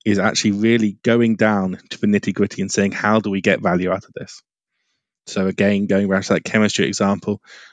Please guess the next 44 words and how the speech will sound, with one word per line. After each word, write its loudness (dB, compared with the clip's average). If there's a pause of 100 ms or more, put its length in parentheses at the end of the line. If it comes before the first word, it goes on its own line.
(120)
we 2
know 2
quantum 0
computing 0
is -2
good 0
for -4
finding, 0 (160)
for -4
example, 0 (400)
the 0
energy 0
of -2
a -2 (180)
molecule. -4 (1120)
That 2
doesn't 2
get -2
you 0
a 2
drug. -4 (500)
How 2
do -4
we 4
actually 0
use 4
this -4
to -4
get -2
us 0
a -2
drug? -4
How 0
do 0
we 2
use 2
it -2 (480)
to -4
actually -2
understand -4
the -20
problem -4
and -6
change -2